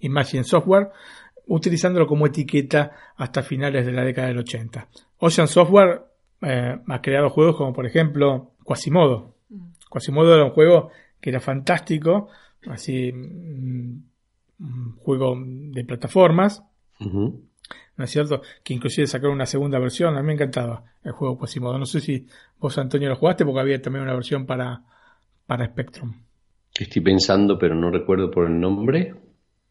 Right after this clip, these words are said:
Speaker 1: Bueno, después te, eh, te pido que lo busques por <laughs> YouTube. Seguramente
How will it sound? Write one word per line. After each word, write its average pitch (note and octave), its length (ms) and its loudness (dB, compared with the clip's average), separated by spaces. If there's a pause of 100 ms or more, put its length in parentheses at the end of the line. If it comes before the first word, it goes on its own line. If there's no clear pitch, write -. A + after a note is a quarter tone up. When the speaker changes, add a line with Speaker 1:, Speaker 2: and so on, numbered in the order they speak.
(1000)
Speaker 1:
Bueno, E3 200 6
después F3 400 4
te, C#3+ 300 6 (160)
eh, C#3+ 300 -4 (640)
te C#3 420 6
pido E3+ 480 4
que C#3+ 120 4
lo D3+ 100 10
busques E3 300 6
por D3+ 140 2 (300)
<laughs> F#3 160 2
YouTube. F3 440 2
Seguramente C3+ 640 0